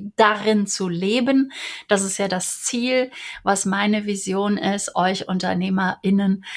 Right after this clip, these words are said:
ImmobilienmaklerInnen alle dahin zu bringen, wirklich in Freude zu leben und zu arbeiten. Ja, und da muss man sich natürlich überlegen,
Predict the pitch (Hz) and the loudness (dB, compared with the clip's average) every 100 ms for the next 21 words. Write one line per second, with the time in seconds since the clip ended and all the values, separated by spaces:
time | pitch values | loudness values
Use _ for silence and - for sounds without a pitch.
0 | - - 196 196 180 196 202 180 170 170 | -14 0 2 2 0 -2 0 2 0 -2
1 | 190 - 175 180 175 170 175 175 175 180 | -4 -2 -2 0 -2 -2 -2 -2 -4 -4
2 | - 175 175 180 185 170 - 165 170 170 | 0 2 4 2 0 -4 -4 -2 0 0
3 | 160 160 156 - 170 - - 160 175 - | -2 -4 -6 -4 -4 -4 0 0 0 -4
4 | - 170 175 180 175 185 - - 233 180 | -6 -4 -2 -2 -2 0 0 4 4 4
5 | 151 - 185 339 185 180 175 190 185 214 | 0 -2 0 4 6 4 2 0 0 -2
6 | 214 214 226 220 226 233 233 262 311 233 | -2 -2 -2 0 -2 4 4 6 6 6
7 | 180 | 2